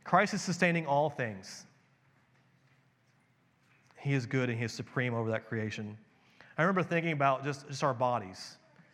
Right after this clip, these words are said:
And I'm not a medical person either. You're starting to wonder what I am, but I'm not that either. My wife's the medical in the family, but I think about the human heart. And the,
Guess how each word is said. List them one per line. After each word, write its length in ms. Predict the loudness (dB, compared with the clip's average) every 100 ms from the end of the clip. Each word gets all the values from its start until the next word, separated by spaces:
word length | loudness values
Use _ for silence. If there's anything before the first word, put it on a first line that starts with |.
| -20 _ _ -14 -4
And 120 | 0
I'm 200 | 0 2
not 120 | 2
a 60 | 4
medical 300 | 2 2 -2
person 360 | -2 -2 -2
either. 360 | -2 -2 -4 -8 -18 -20 -18
You're 120 | -16 -4
starting 200 | -2 0
to 40 |
wonder 160 | -4 -2
what 120 | -2
I 120 | -2
am, 240 | 0 -2 -2
but 140 | -6
I'm 80 | -2
not 220 | 0 4
that 160 | 2 4
either. 440 | 0 0 -4 -6 -10 -18 -18 -20 -20 -20 -20 -20 -20 -20 -20 -20 -20 -4
My 80 | 2
wife's 320 | 4 4 4
the 80 | 0
medical 320 | 2 2 0
in 60 | -4
the 80 | 0
family, 480 | 0 0 0 -4 -6 -2
but 300 | -2 -2 -16 -20 -12
I 80 | -8
think 220 | -4 0
about 240 | 4 4 2
the 60 |
human 280 | -4 -4 -4
heart. 400 | 0 -2 -2 -14 -20 _ _ -20 _ _ -20 -20 _ -2
And 160 | 0
the, 100 | 0